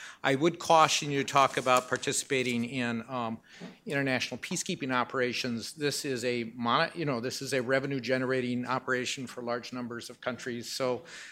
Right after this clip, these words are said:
um, whether or not you participate has less to do with U S policy pressures as it is sometimes for revenues for the military. Um, if you choose to revise it, I have some more stronger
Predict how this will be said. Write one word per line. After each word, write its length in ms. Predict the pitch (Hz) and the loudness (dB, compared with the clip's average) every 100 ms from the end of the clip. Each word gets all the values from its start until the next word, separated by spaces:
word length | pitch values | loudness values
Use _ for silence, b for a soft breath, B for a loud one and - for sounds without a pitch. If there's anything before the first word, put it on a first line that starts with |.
| B - | B -4
um, 420 | 156 123 117 131 180 | 0 2 0 -4 -6
whether 300 | 139 131 123 | -2 0 0
or 20 | |
not 220 | 120 123 120 | 0 -2 -4
you 80 | |
participate 640 | 113 117 - 120 - 127 117 | -6 -6 -6 -8 -8 -8 -6
has 240 | 110 110 117 | -6 -8 -4
less 280 | 117 - | -2 -2
to 100 | - | -6
do 180 | 110 117 | -6 -6
with 280 | 113 110 - - | -6 -8 -12 -8
U 160 | 127 | -6
S 100 | 110 | -6
policy 540 | - 117 113 117 - 110 | -4 -2 0 -2 -6 -10
pressures 580 | - 113 - 117 107 113 | -2 -2 -2 -4 -6 -6
as 180 | 107 | -6
it 120 | 110 110 | -6 -6
is 160 | 107 | -4
sometimes 520 | - 113 110 110 104 | -4 -6 -6 -8 -8
for 220 | - - 110 | -10 -10 -4
revenues 460 | 117 117 120 92 | -2 -2 -4 -8
for 320 | - 120 110 98 | -10 -8 -8 -6
the 240 | 101 92 B B B B | -10 -12 B B B B
military. 520 | 175 208 196 - 131 120 B B B _ | 2 2 4 6 6 4 B B B _
Um, 460 | - 147 135 135 110 - _ - | 4 6 6 2 -8 -16 _ 0
if 280 | 190 190 226 | 0 2 0
you 240 | 202 156 | 0 -2
choose 360 | - - 202 175 | -2 0 0 -2
to 100 | 160 | -2
revise 640 | 131 113 135 147 160 - | -2 2 4 4 2 0
it, 100 | 131 | 2
I 140 | 123 123 | 4 4
have 180 | 123 | 2
some 180 | - 120 | -2 -6
more 280 | 117 127 127 | -2 0 2
stronger 840 | - - 143 151 151 123 113 - | 0 2 4 4 4 4 2 -4